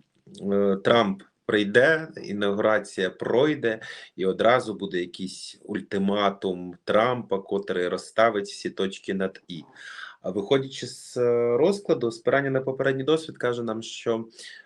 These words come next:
е, інаугурація Трампа — це чергові, я не знаю, вибори в Сполучених Штатах, е, очікування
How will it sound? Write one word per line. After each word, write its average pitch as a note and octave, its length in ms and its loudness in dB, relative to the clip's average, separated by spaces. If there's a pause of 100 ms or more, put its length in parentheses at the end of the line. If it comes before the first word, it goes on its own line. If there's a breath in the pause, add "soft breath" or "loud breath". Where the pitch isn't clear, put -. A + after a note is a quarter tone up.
(120 loud breath)
е, A2 340 2
інаугурація C3+ 560 2
Трампа — D#3 360 2
це C3+ 180 0
чергові, A2+ 680 2
я G2 120 2
не F2+ 100 -4
знаю, F2 260 -4
вибори B2 300 2
в G#2 40 -2
Сполучених G#2 600 -6
Штатах, F2+ 1000 -2
е, E2+ 200 -2
очікування G2 1080 -2